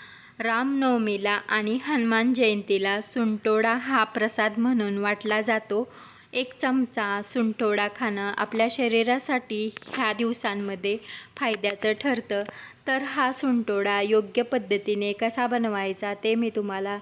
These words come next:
सांगणार आहे. त्यासाठी काय काय साहित्य लागते ते पुढीलप्रमाणे. त्यासाठी आपल्याला पहिल्यांदा इथं सुंठ लागणार आहे, त्यानंतर आपण इथं खडी साखर वापरलेली आहे, दोन चमचे आपल्याला धने लागणार आहे, एक वाटी सुक्कं खोबरं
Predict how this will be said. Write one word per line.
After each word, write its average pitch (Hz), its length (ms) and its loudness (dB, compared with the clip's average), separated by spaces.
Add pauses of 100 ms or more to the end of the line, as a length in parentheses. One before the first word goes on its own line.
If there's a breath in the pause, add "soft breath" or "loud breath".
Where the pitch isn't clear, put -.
(440 loud breath)
सांगणार 214 380 -2
आहे. 202 340 0
त्यासाठी 247 520 -2
काय 214 240 -2
काय 220 240 0
साहित्य 233 440 -2
लागते 196 460 -4
ते 202 100 2
पुढीलप्रमाणे. 202 960 -4 (420 loud breath)
त्यासाठी 285 460 -2
आपल्याला 208 460 0
पहिल्यांदा 202 540 -2
इथं 208 300 -2
सुंठ 214 380 -4
लागणार 196 480 -2
आहे, 202 300 -2
त्यानंतर 196 580 -6
आपण 202 300 -4
इथं 208 320 -4
खडी 208 260 -2
साखर 226 380 -4
वापरलेली 196 680 -2
आहे, 202 340 -4 (520 loud breath)
दोन 220 300 0
चमचे 226 420 -2
आपल्याला 196 440 -2
धने 208 360 0
लागणार 202 400 -2
आहे, 202 280 -2
एक 208 340 -4
वाटी 208 320 -4
सुक्कं 208 520 -10
खोबरं 202 420 -2